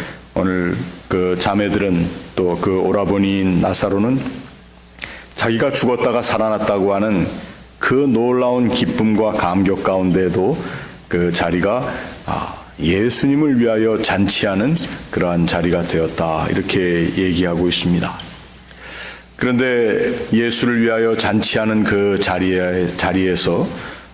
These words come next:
오늘 참, 아, 놀라운 일이 일어난 것은 바로 마리아가, 아, 지극히 비싼 향유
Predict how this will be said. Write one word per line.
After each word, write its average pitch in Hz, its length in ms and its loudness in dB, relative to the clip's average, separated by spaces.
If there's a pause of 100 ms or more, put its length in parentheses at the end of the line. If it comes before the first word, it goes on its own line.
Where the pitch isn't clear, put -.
(220)
오늘 92 460 0 (440)
참, 87 440 2 (240)
아, 76 340 -2
놀라운 113 580 2
일이 113 180 2
일어난 98 340 2
것은 104 420 0 (640)
바로 87 500 0 (300)
마리아가, 101 720 0 (720)
아, - 60 -10 (120)
지극히 123 720 0
비싼 113 580 2
향유 95 640 2